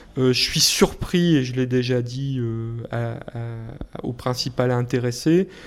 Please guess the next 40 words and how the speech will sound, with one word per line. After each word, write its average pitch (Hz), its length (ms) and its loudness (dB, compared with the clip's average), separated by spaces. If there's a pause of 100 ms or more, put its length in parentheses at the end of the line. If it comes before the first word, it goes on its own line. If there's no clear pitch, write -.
(120)
je - 60 -6
suis 160 100 -2
surpris 175 560 2
quand 151 180 2
j'entends 143 360 2
des 135 240 -2
émissions 135 500 0
qui 151 160 -6
sont 131 280 -6
aujourd'hui, 131 680 -2
euh, 113 160 0 (260)
qui 147 140 -4
continuent, 160 680 4
euh, 120 180 0 (500)
euh, 127 240 4
à 131 40 4
être 131 100 -2
des 127 260 0
émissions 135 540 -2
animées 139 420 2
par 120 220 -2
des, 120 280 0
des 117 140 -2
personnes 135 480 -2
qui 131 140 -6
étaient 120 200 0
là 127 260 2
au, 117 280 2
au 117 60 0
début. 127 500 2 (600)
Euh, 120 420 2
je 117 180 -2
suis 147 180 0
surpris 175 520 2
sur, 139 320 0
de, 127 180 -2
de 120 160 -2
cette 127 280 -6
capacité, 131 800 0
euh, 117 240 -4